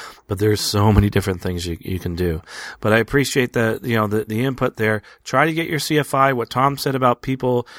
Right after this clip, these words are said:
having their flight instructor certificate, it does help, be-, especially right now, because, uh, airlines are hiring people with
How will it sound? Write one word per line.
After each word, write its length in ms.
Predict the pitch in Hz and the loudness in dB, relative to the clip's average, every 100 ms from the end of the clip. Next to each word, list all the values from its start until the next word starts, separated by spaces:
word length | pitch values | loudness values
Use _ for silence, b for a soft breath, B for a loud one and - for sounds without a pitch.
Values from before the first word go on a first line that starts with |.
| B | B
having 300 | - 120 131 | -2 0 0
their 160 | 139 135 | -2 -4
flight 260 | - 139 | -2 -2
instructor 680 | 131 120 - 139 143 139 143 | -2 -6 -6 -4 -2 -2 -6
certificate, 680 | - 143 131 143 147 147 151 - B B - | -4 -2 0 -2 -2 0 0 0 B B -10
it 200 | 104 - | -10 2
does 300 | 123 139 - | 4 4 4
help, 320 | 139 143 - | 2 2 -2
be-, 120 | 113 | -10
especially 720 | - - - _ 202 233 - 110 | -8 -10 -10 _ 2 2 2 0
right 260 | 104 107 | -2 -4
now, 380 | 143 165 127 110 B B B B | 0 2 4 2 B B B B
because, 320 | 120 127 123 | -2 0 0
uh, 80 | 117 - - | -2 -4 -4
airlines 460 | 160 220 170 143 | 2 4 4 4
are 120 | 123 113 | 2 0
hiring 440 | 143 147 139 117 | 2 4 4 0
people 400 | - 110 104 101 | -4 -4 -2 0
with 260 | 110 104 | 0 -2